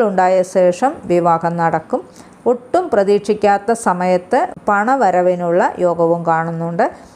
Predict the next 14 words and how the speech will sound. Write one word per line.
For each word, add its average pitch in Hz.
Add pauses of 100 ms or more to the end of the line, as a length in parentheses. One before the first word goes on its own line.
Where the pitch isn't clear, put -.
(240)
പിതാവിൻ്റെ 254 (200)
ആരോഗ്യനില 190 (240)
തൃപ്തികരം 180
തന്നെയാണ്. 165 (280)
പിതൃകുടുംബത്തിലുള്ളവരുമായിട്ടൊക്കെ 202 (160)
നല്ല 175 (100)
ബന്ധമുണ്ടാകും. 170 (1080)
കർമ്മങ്ങളിൽ 285
ഉയർച്ചയുണ്ടാകും. 180 (220)
ഉറ്റമിത്രങ്ങളൊക്കെ 196 (220)
സഹായിക്കും. 175 (560)
സംഘങ്ങൾ, 269 (160)
ട്രസ്റ്റ് 202 (220)
എന്നിവയിലുള്ള 185